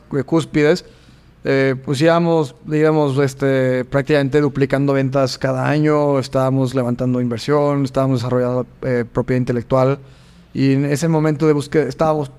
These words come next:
eh, sacando un diplomado en el impade, o sea, estábamos,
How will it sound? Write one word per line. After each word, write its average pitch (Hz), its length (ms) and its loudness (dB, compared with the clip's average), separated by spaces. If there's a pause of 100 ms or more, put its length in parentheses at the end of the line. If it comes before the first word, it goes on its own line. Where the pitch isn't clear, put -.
(120)
eh, 135 500 -2
sacando 143 400 0
un 143 100 2
diplomado 135 500 2
en 135 60 0
el 127 120 -2
impade, 147 500 0
o 139 40 2
sea, 139 100 2
estábamos, 143 580 0